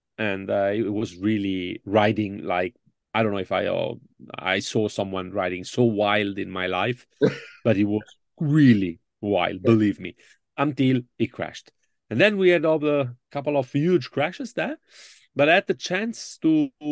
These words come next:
Speaker 1: uh, be in there as a team manager with a Portuguese rider competing for the victory, without winning that day, but, uh, competing for the podium. That was Rui Gonçalves, uh, who's a, a, a really good friend of mine and a fantastic person himself,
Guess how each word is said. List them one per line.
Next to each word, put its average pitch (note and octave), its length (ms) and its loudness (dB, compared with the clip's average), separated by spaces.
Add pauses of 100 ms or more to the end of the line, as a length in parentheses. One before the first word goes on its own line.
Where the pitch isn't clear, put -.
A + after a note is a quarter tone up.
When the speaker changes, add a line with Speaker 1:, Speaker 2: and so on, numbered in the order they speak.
(320)
Speaker 1:
uh, A2+ 380 0
be D3 300 -6
in C#3 120 -10
there G#2 320 -4 (200)
as B2 140 0
a C3+ 60 -6
team C#3 180 -2
manager D3+ 480 -4 (180)
with C#3+ 140 2
a D3 120 -2 (140)
Portuguese B2+ 460 -2
rider A2 440 2 (280)
competing D3+ 380 0
for C3 100 -6
the A2 80 -4
victory, F#2+ 460 -6 (600)
without A#2+ 420 0
winning A#2+ 380 -4
that G2+ 180 -10
day, A#2+ 240 -2
but, A#2 260 -6 (320)
uh, G#2 480 -6
competing B2 300 -6
for A#2+ 100 -8
the G#2+ 80 -4
podium. D#3+ 340 -4 (280)
That C3+ 100 -2
was C#3 200 0
Rui D3+ 280 6
Gonçalves, A2+ 680 -2 (440)
uh, G#2+ 380 2
who's G#2+ 360 -6
a, G2 480 -8
a, G#2 160 -8
a G#2 180 -6
really G#2+ 420 2
good G2 180 -6
friend G#2 220 -8
of G2 100 -10
mine A#2 320 -4
and G2+ 280 -10
a F#2+ 320 -10
fantastic - 520 -6
person A2+ 380 -4
himself, G#2 460 -4